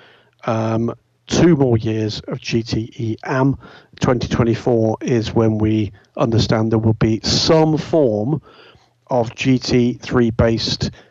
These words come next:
uh, W E C class, um, and that that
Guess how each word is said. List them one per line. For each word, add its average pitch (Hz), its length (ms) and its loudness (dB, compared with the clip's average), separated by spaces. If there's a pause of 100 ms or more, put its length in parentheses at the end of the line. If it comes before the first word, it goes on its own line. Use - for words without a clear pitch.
(240)
uh, 110 200 0
W 113 280 0
E 107 60 -2
C 110 240 -4
class, - 540 -2 (420)
um, 117 380 0
and 120 160 -2
that 120 180 -6
that 127 240 -2